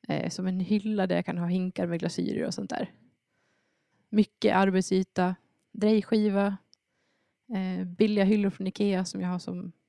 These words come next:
ja, men då ställer saker jag drejar på och sånt där. Byggt ett någon slags fuktskåp av en sån enkel hylla också, bara häfta på plast. Mm. Sen har jag ett kavlingsbord som står,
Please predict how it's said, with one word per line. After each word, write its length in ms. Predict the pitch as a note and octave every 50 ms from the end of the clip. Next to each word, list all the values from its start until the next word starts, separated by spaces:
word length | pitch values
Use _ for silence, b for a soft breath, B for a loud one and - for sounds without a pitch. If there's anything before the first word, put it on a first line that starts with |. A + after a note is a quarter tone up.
| _ _ _ _ _ _ _ _ _ _ _
ja, 120 | G3 F#3+
men 100 | F#3+ F3+
då 60 | F3+
ställer 360 | E3+ - - F3+ E3+ E3+ E3 D#3+
saker 280 | - F3 E3 - E3
jag 60 | E3
drejar 240 | D#3+ E3+ E3 D#3+ D#3+
på 120 | - - D#3
och 100 | E3+ -
sånt 140 | E3+ E3+
där. 140 | - - F3+ - _ _ _ _ _ _ _ _ _ _ _ _ _ _ _
Byggt 240 | - G3 G3 - -
ett 100 | F#3+ F3+
någon 100 | F#3+ F3+
slags 320 | E3 F#3+ F3 - - -
fuktskåp 840 | - - A3 - - - - - - - - G#3+ G#3 G#3 G3 - -
av 120 | G3 F#3+ F#3+
en 80 | F#3+
sån 340 | - - G3 F#3+ F#3+ G3 F#3+ - _ _
enkel 340 | - F#3+ G3+ G3 - F#3+ F#3
hylla 240 | G3 G3 F#3+ F#3+
också, 160 | F#3+ - - F#3
bara 100 | F3+ F#3
häfta 220 | F#3 F#3 - F3+
på 140 | - F3+ F3+
plast. 580 | - - F3+ F#3+ - - - - - - - - _ _ _ _ _ _ _ _ _ _ _ _ _ _ _ _ _ _ _ _ _ _ _ _ _ _ _ _ _ - _
Mm. 480 | G3 F#3+ F#3+ F#3 F#3 F#3 F#3 F#3+ F#3+ F3+ - _ _ _ _ _ _ -
Sen 140 | - - G3+
har 40 | G3+
jag 40 | G3
ett 100 | F#3+ -
kavlingsbord 760 | - G#3 G#3 G#3 G3 G3 G3+ G3 F3+ - G#3 G#3 G3 F#3 - -
som 80 | F3
står, 320 | E3+ - E3+ - D#3 -